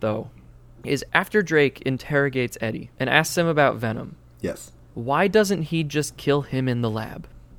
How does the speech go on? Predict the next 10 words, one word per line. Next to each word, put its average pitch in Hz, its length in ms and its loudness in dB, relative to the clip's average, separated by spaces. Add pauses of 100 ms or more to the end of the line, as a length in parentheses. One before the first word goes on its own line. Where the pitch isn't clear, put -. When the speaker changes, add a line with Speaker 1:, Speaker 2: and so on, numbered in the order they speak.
(200)
Speaker 2:
Oh, 98 360 8
because 113 440 2
he's 107 140 0
got 101 200 0
plot 90 180 0
armor. 76 240 -8 (540)
Speaker 1:
Yeah, 151 480 6
I 170 100 8
know. 143 360 6 (340)
But 156 280 10